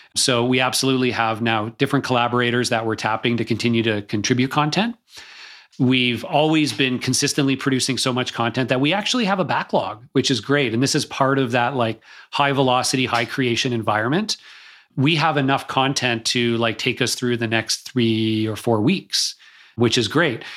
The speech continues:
So Will left, but he's still gonna be the face of our channel for another month or so because, you know, he created so much content with us during that time. And there's lots of ways we can repurpose, right? We've all talked about that.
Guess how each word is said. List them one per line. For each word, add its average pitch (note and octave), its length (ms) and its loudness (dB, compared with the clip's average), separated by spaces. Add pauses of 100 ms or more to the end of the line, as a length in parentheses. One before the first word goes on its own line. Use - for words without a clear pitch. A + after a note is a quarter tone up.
(140)
So C3+ 360 2 (260)
Will E3+ 220 4
left, D3+ 500 0 (400)
but C3+ 80 2
he's D3 160 0
still G#3+ 140 0
gonna A3+ 140 0
be G3+ 40 0
the F3+ 80 0
face F#3+ 240 -2
of E3 60 0
our D#3 80 2
channel D#3 400 0
for D3+ 100 0
another D3+ 240 2
month F#3+ 240 -2
or D3 100 2
so C3 280 0
because, C3+ 500 -2
you D3 160 0
know, B2 180 0
he A#2+ 140 -2
created C3+ 420 0
so B2+ 120 -2
much A#2 180 -2
content A#2+ 380 -4
with A2+ 160 -2
us A2 140 -2
during G#2 280 0
that G2 200 -6
time. D3+ 320 2
And - 880 -8
there's E3+ 120 2
lots G#3+ 240 2
of F#3+ 80 0
ways D#3 220 2
we C#3+ 80 0
can C3 160 0
repurpose, B2 600 -2
right? C#3 160 2
We've C3 120 0
all A#2+ 100 0
talked - 280 -6
about B2 240 -2
that. C#3 280 0